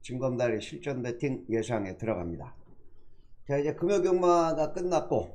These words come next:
어, 토요 경마입니다. 삼월 둘째 주. <clears throat> 어, 오늘 금요 경마에서 메인 승부를 포함해서 적중이 한 네 개 정도밖에 안 나왔습니다.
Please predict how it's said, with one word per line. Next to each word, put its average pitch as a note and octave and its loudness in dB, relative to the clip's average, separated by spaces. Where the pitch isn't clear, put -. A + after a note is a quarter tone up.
어, A2+ -8
토요 F#3+ -2
경마입니다. B2 0
삼월 C#3 -4
둘째 C3 -6
주. C3+ 0
<clears throat> - 0
어, B2+ 4
오늘 C3+ 0
금요 F3+ 2
경마에서 E3+ 6
메인 D#3 4
승부를 E3+ 8
포함해서 D3+ 4
적중이 - -2
한 C#3 0
네 C#3 6
개 D#3 2
정도밖에 C#3+ 0
안 A#2 2
나왔습니다. F#2 -2